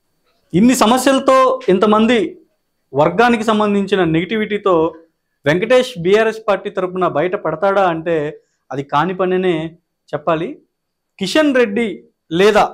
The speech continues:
కావ్యారెడ్డి, ఒకవేళ కిషన్ రెడ్డి ఇక్కడ నించోపోతే వాళ్ళ సతీమణి కావ్యారెడ్డిని నించో-, నించోబెట్టే అవకాశాలు ఎక్కువ ఉన్నాయి కాబట్టి బీజేపీకే ఈ టికెట్ వస్తుంది, ఈ సీట్ బీజేపీయే కైవసం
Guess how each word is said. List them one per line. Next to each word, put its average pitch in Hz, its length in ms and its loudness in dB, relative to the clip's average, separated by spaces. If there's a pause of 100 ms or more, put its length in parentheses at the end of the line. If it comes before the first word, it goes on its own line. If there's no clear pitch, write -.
(520)
కావ్యారెడ్డి, 185 600 0 (340)
ఒకవేళ 165 320 0 (600)
కిషన్ 208 260 -4
రెడ్డి 202 180 0
ఇక్కడ 202 180 -4
నించోపోతే 190 580 0 (260)
వాళ్ళ 160 240 0
సతీమణి 185 540 -4
కావ్యారెడ్డిని 170 600 0
నించో-, 156 280 -8
నించోబెట్టే 156 500 -6
అవకాశాలు 143 400 -6
ఎక్కువ - 240 -6
ఉన్నాయి 156 180 -6
కాబట్టి 139 380 -6 (720)
బీజేపీకే 247 840 0
ఈ 240 140 -4
టికెట్ 196 340 -2
వస్తుంది, 170 540 -2 (600)
ఈ 151 100 -6
సీట్ 196 300 -6
బీజేపీయే 180 520 -2
కైవసం 160 420 -2